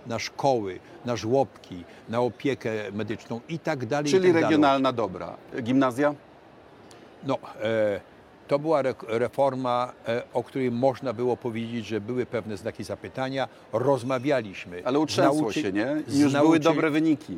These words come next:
Speaker 1: z nauczycielskimi związkami rozmawialiśmy przez dwa lata. Przekonaliśmy ich. I to trwało długo, parę lat. Ale proszę powie-, zauważyć, że wszystkie badania niezależne, międzynarodowe, obejmujące pięćdziesiąt krajów pokazują,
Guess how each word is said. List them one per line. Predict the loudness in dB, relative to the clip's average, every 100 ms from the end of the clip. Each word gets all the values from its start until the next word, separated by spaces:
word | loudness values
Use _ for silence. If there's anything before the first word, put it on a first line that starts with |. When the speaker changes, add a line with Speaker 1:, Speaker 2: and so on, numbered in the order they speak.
| -10
Speaker 1:
z | -6
nauczycielskimi | 0 0 0 -4 -8 -6 -6 -8 -10 -8 -6
związkami | -6 -6 -6 -6 -4
rozmawialiśmy | -4 -4 -4 -4 -6 -8 -10
przez | -10 -10 -10 -10 -10
dwa | -2 0
lata. | 0 -2 -6 -12 -14 -20 -20 -16
Przekonaliśmy | -2 -2 0 -2 -2 -4 -14 -16
ich. | -16 -20 -20 -20 -20 -20 -18
I | -8
to | -4 -4
trwało | 0 0 2 0
długo, | 0 -2 -2 -10 -12 -18 -4
parę | -2 0 0
lat. | 0 -2 -6 -20 -20 -8
Ale | -4 -4
proszę | -6 -6 -6
powie-, | -4 -6 -6
zauważyć, | 0 0 2 0 -2 -2 -4
że | -6
wszystkie | -6 -6 -2 -2 -4 -6 -2
badania | -2 0 0 -2 -6 -8 -14 -16 -4
niezależne, | -2 0 0 0 -2 -4 -12 -14 -16 -16
międzynarodowe, | -6 -4 -2 -4 -4 -2 0 0 -2
obejmujące | -4 -4 -4 -4 -4 -6
pięćdziesiąt | -4 -4 -4 -6 -8
krajów | -4 -4 -4
pokazują, | -8 -8 -6 -4 -4